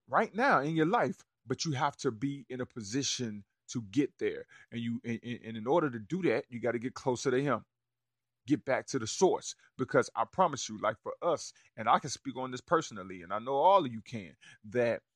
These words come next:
from birth, you have been introduced, uh, you, you, people have introduced a lot of things to you. You have been told a lot of things, shown a lot of things, and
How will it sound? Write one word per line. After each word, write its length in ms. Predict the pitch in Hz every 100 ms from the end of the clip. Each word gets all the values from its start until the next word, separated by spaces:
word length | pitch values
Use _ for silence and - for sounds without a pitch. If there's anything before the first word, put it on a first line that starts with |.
| _ _ _ _
from 300 | - 147 120
birth, 480 | 110 147 117 - - _ _ _ _ _
you 120 | 123 139
have 120 | 117
been 120 | 120
introduced, 640 | 135 139 113 139 123 - _ _ _ -
uh, 100 | 113 -
you, 260 | 156 156
you, 220 | 101 110 -
people 220 | 180 160
have 160 | 135 120
introduced 460 | 139 123 123 123
a 40 | 113
lot 240 | 110 120
of 100 | 120
things 360 | - 123 120 -
to 140 | -
you. 160 | 107 107 _ _ _ _ _ _ _
You 120 | 117
have 160 | 123 113
been 160 | 117 110
told 280 | 147 147
a 40 | 127
lot 180 | 113 110
of 80 |
things, 280 | - 113 104
shown 320 | - 170 165
a 40 | 147
lot 200 | 120 107
of 80 | 107
things, 400 | 107 98 76 - _ -
and 120 | -